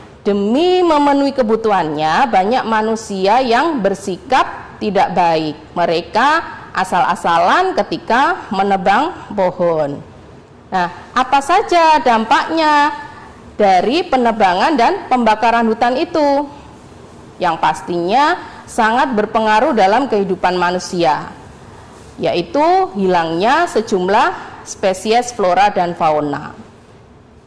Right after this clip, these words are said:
Ya, anak-anak, kalau hutannya dibakar, pastinya tumbuhan dan hewan yang ada di hutan, mereka kehilangan tempat tinggal.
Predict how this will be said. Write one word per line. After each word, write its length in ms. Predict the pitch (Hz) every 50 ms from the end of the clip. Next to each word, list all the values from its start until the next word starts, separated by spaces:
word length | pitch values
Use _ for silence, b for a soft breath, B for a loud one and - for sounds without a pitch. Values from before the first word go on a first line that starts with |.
| -
Ya, 320 | - 170 165 156 165 185 -
anak-anak, 800 | - 170 175 131 131 175 185 220 285 - - - - - - 196
kalau 240 | 180 180 185 - 185
hutannya 400 | 180 - 175 175 180 180 175 175
dibakar, 640 | 190 180 165 185 165 139 - - 180 240 339 415
pastinya 720 | 370 311 202 208 - - 180 160 147 143 143 165 214 320 370 B B B B B B B -
tumbuhan 560 | 254 247 247 233 233 277 349 392 403 392 330
dan 240 | 294 262 254 233 240
hewan 480 | 214 190 175 156 160 139 143 165 202
yang 240 | 262 262 233 202 151
ada 240 | 190 185 180 185 180
di 160 | 175 190 196
hutan, 720 | 185 175 160 - - - 143 143 151 170 214 294 349 294 208
mereka 400 | 180 160 156 - - 240 269 262
kehilangan 640 | 247 214 208 196 175 170 160 160 180 240 269 -
tempat 360 | - 185 180 - 233 277 403 - - - - - - - - -
tinggal. 800 | 202 190 180 175 175 170 175 170 160 151 147 143 147 151 147 -